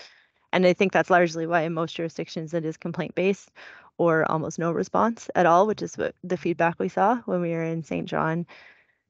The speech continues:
Um, even when I was preparing the slide and went down my Facebook <laughs> search and query, there was, there were pages and pages and pages and pages. And I, I was just looking and taking screenshots for a presentation. It wasn't even addressing them. So, um,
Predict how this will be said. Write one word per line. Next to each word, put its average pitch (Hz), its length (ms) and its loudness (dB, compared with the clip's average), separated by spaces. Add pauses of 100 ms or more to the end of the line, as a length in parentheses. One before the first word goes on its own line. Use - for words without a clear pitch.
(280)
Um, 175 460 4 (760)
even 214 240 0
when 196 100 2
I 175 60 4
was 170 120 -2
preparing 170 320 -4
the 160 80 -8
slide 160 340 0
and 160 100 -6
went 160 140 -8
down 160 180 -8
my 160 340 -4 (140)
Facebook 165 580 -4 (180)
<laughs> - 280 -20
search - 520 -2
and 196 200 -2
query, 165 420 0
there 165 160 0
was, 165 280 -2
there 190 100 4
were 170 120 4 (340)
pages 185 300 2
and 165 100 -2
pages 151 300 -4
and 156 100 -6
pages - 320 -6
and 160 80 -6
pages. - 380 -2
And 175 140 4
I, 175 160 6
I 175 200 4
was 190 120 4
just 170 160 -4
looking 170 300 -4
and 160 80 -8
taking - 300 -10
screenshots 170 580 -2
for 165 120 -2
a 151 60 -2
presentation. 156 640 -6
It 90 120 -6
wasn't 160 260 -6
even 156 360 -6 (420)
addressing 165 520 0
them. 151 280 -6
So, 160 380 2 (400)
um, 156 420 2